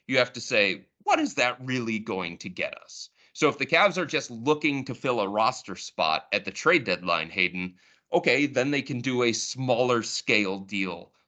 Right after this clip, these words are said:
like that. But if they're looking for somebody to help that wing spot,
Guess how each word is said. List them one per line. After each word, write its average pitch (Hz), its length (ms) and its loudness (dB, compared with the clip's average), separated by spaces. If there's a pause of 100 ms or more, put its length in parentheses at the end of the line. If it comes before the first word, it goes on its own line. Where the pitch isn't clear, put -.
like 110 380 0
that. - 300 -12 (520)
But 127 160 2
if 131 220 -4
they're 120 180 -2
looking 160 420 -2
for 143 140 -8
somebody 104 600 0
to - 200 -4
help 165 480 0
that 120 260 0
wing 120 300 -2
spot, - 440 -8